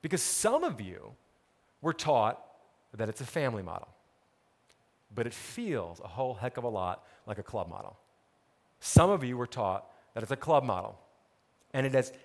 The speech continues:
never felt like a family at all. So which is it?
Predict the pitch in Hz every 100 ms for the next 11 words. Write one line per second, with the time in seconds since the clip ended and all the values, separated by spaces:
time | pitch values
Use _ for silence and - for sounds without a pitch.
0 | - 110 117 135 151 143 147 147 143 131
1 | - - 113 107 - - 104 104 - 110
2 | 95 90 87 87 _ _ _ _ _ 113
3 | - - 233 50 - _ - - - -
4 | - - 135 120 147 254 247 -